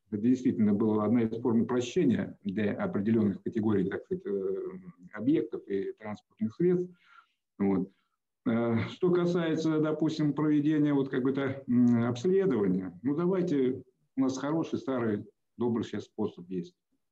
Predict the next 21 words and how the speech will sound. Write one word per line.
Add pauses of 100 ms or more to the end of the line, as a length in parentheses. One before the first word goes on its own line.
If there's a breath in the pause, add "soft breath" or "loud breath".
(560)
Все
мы
проходили (300)
подго-,
оценку
уязвимости. (180)
Ну
давайте
использовать (360)
приблизительно
хотя
бы
этот
опыт. (100)
Тем
более, (560 soft breath)
ну
хотя
бы
в
рамках,